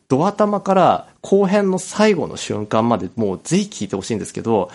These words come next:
もうその伏線回収みたいなことだったと思うんです。すべてにおいての。あの、これが、まあ、その番組単体の前後編でもふ-、伏線みたいなのあったし、で、その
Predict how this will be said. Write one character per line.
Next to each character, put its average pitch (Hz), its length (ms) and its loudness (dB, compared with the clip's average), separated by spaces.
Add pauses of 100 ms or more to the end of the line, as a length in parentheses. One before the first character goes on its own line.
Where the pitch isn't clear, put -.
(260)
も 156 100 2
う 151 40 4
そ 123 120 0
の 110 80 2
伏 - 400 -4
線 233 380 2
回 233 320 2
収 95 320 -4
み 92 120 -6
た 80 200 -6
い 78 60 -8
な 95 340 0 (380)
こ 120 180 -2
と 135 100 -2
だ 104 120 2
っ 87 80 -6 (140)
た - 120 -10
と - 100 -8
思 98 200 -4
う - 20 -6
ん - 60 -10
で - 60 -18
す。 113 280 -4 (280)
す - 200 -4
べ 113 120 4
て - 200 -8
に 73 120 -10
お 67 120 -10
い 73 40 -12
て - 140 -14
の。 98 260 -4 (580)
あ 117 80 -4
の、 107 60 -4
こ - 220 -6
れ 190 320 0 (220)
が、 147 160 0
ま 165 100 2
あ、 175 40 2
そ 196 180 -2
の 240 260 0 (160)
番 254 320 0
組 247 180 -4
単 208 300 -2
体 214 140 0
の 185 140 -2
前 160 180 0
後 170 160 -4
編 180 100 -2
で 180 80 -4
も 107 80 -6
ふ-、 - 140 -14 (100)
伏 - 240 -4
線 131 300 0
み 131 80 -2
た 123 100 -8
い 107 40 -8
な - 80 -14
の 110 120 -6
あ 131 40 0
っ 135 80 -6 (140)
た - 140 -20
し、 98 540 -6 (600)
で、 107 200 -4
そ - 220 -6
の 135 260 -4